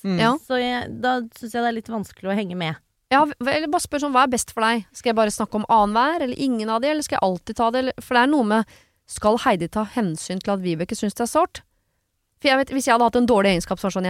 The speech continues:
Speaker 2: jeg unner ikke vennene mine dette, så skulle jeg ønske at de faktisk ikke tok hensyn til mine dårlige sider.
Speaker 1: Mm.
Speaker 2: Hvis du
Speaker 1: Enig,
Speaker 2: skjønner?
Speaker 1: enig.
Speaker 2: Ikke ta hensyn, for dette er en dårlig side av meg.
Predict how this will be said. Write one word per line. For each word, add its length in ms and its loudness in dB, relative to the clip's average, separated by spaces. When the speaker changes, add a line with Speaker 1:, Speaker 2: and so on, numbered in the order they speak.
Speaker 2:
jeg 100 0
unner 140 0
ikke 160 -6
vennene 220 -2
mine 180 -4
dette, 320 -4
så 160 -8
skulle 180 -2
jeg 80 -2
ønske 100 -10
at 60 -6
de 60 -8
faktisk 400 -10
ikke 180 -12
tok 200 -8
hensyn 440 -2
til 120 -6
mine 200 0
dårlige 380 0
sider. 340 -2
Speaker 1:
Mm. 440 2
Speaker 2:
Hvis 100 -2
du 40 4
Speaker 1:
Enig, 40 4
Speaker 2:
skjønner? 320 4
Speaker 1:
enig. 220 -2
Speaker 2:
Ikke 100 -2
ta 80 -2
hensyn, 460 0
for 80 0
dette 180 0
er 60 0
en 80 -2
dårlig 340 2
side 220 0
av 80 0
meg. 160 0